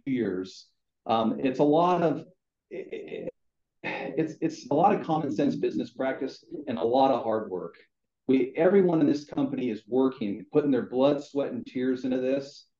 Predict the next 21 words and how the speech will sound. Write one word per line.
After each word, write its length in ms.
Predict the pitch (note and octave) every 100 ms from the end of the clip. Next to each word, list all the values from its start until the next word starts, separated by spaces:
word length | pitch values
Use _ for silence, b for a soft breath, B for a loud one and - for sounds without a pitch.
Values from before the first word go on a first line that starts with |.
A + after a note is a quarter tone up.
| _ _ -
and, 380 | A2 A2 A2 -
and 160 | A#2
you 200 | A#2 D#3
can 180 | D3+ A2+
see 320 | - - D3+
it 140 | D3+ B2+
and 120 | A#2
feel 320 | - C3+ A#2
it 80 | F#2+
when 100 | G#2+
you 140 | G#2+
come 220 | G#2+ A#2
into 160 | A#2 A#2
the 100 | G#2+
business. 560 | G#2+ G#2+ G#2+ G2 F#2 -
So 320 | B2 A2+ B B -
I 80 | D3
think, 400 | D3+ A3 A3 - -
you 100 | C#3+
know, 140 | C#3
with, 240 | C3 B2